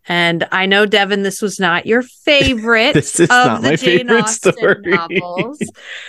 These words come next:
Speaker 1: Uh, but it's, it's not my favorite of her novels either, but I will say, um, there are elements of it that I think are really important when we're talking about relationships.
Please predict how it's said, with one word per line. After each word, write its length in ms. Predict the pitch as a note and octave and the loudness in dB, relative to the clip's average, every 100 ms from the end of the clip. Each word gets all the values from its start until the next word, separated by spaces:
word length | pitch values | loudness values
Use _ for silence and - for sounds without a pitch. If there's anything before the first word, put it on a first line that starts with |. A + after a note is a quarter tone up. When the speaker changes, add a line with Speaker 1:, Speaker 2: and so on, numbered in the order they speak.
| - - - | -16 -14 -4
Speaker 1:
Uh, 420 | G#3+ G3+ G3 F#3+ F#3+ | 0 2 2 0 -4
but 320 | A#3 G#3 F#3+ - - | 0 2 0 -4 -4
it's, 240 | C#4 C#4 - | -4 -4 -8
it's 220 | C#4+ - | -8 -2
not 200 | F#4 F4+ | -2 0
my 180 | D4 D4+ | -2 -2
favorite 360 | D#4+ D4+ D4+ | -6 -4 -2
of 100 | D4 | -2
her 100 | D4+ | -4
novels 420 | C#4 C4 B3 B3 A3 | -2 -2 -2 -4 -4
either, 320 | A#3+ A#3 A#3 | -4 -2 -2
but 160 | A#3 | 0
I 80 | G#3+ | 0
will 240 | G#3 A3+ A3+ | 0 -2 -4
say, 520 | - A3+ G#3+ G#3+ A3 - - _ - | -2 0 2 0 -4 -18 -20 _ -8
um, 240 | G3+ G3 F3+ | -4 -4 -2
there 160 | A3 | 0
are 100 | A3+ | 0
elements 540 | F3+ G3 G#3 G3+ G3 G3+ | 0 -2 -2 -4 -6 -4
of 160 | F3 | -2
it 140 | F#3 - | -4 -6
that 160 | E3+ | -2
I 120 | E3+ E3 | -2 -4
think 440 | - F3+ E3 - _ _ _ _ - | -6 -6 -6 -14 _ _ _ _ -6
are 160 | G3 | -4
really 340 | F3 F#3+ F#3 F3+ | -4 -4 -4 -4
important 540 | F3 - F3 D#3+ E3+ | -6 -6 -6 -6 -10
when 140 | E3 D#3+ | -10 -10
we're 120 | D#3+ | -10
talking 340 | D3+ D3+ - D3+ | -6 -8 -6 -10
about 240 | C#3 C3 | -8 -8
relationships. 1000 | D#3 A#2 G2 - - - - - - - | -8 -10 -12 -14 -14 -14 -14 -14 -16 -16